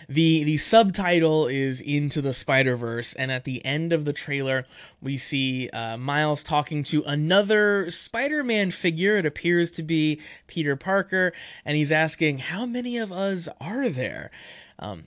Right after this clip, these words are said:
and of course, Spider-Verse references, uh, the, the comic event that happened a few years ago,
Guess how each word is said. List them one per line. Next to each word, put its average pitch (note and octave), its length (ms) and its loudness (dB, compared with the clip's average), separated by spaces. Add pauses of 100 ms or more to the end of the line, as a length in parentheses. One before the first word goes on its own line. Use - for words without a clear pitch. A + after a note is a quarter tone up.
and C3+ 100 -6
of C3 80 -6
course, E3+ 300 4
Spider-Verse G3 720 -2
references, D3 880 -2 (320)
uh, A2+ 260 -2
the, B2 400 -6
the B2 200 -6
comic G3 800 -6
event D3+ 640 -2
that D3 160 -2
happened C#3+ 420 -2
a C3+ 60 -6
few C3 220 -6
years D3+ 320 2
ago, D3 360 0